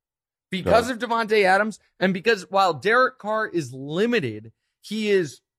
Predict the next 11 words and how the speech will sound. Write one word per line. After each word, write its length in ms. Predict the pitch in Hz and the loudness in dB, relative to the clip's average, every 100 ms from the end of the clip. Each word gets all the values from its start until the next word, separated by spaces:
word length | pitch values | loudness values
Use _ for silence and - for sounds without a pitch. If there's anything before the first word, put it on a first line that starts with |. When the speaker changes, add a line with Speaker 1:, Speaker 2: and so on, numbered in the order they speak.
| _ - | _ -6
Speaker 1:
more 380 | 160 214 277 262 | 0 2 2 2
than 180 | 170 | -2
capable. 680 | 131 - 233 220 123 85 53 _ _ _ _ _ - | -6 -4 -2 -2 -8 -16 -20 _ _ _ _ _ -2
And 380 | 190 180 175 190 | -2 -2 -6 -4
maybe 540 | 233 294 285 185 175 | -2 -2 -4 -6 -10
he'll 220 | 151 190 190 | -4 -4 -2
take 280 | 202 196 | -2 -4
a 60 | 175 | -6
few 260 | - 208 208 | -12 -12 -8
more 240 | 196 185 | -6 -6
chances 960 | 131 - 208 226 233 - 139 120 117 | -6 -8 -2 -2 -2 -6 -8 -10 -14